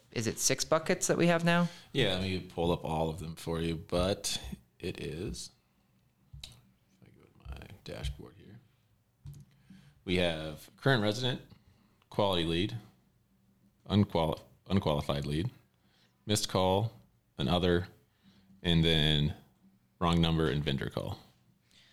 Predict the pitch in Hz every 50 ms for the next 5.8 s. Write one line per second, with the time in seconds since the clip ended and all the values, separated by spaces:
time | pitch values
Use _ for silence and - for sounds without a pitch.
0 | _ _ _ - - - - - - - 95 107 104 101 101 104 98 98 104 -
1 | - - - - - - - - - - - - - - - - 117 113 107 107
2 | 117 - - - 104 104 - 110 113 120 113 107 110 110 107 104 104 98 98 -
3 | 101 101 104 107 - - 120 - - - - - - - - - - - - -
4 | - - - 147 143 135 127 123 127 131 151 151 131 139 147 131 160 165 156 -
5 | - - - - - 92 127 131 120 104 101 95 90 87 87 113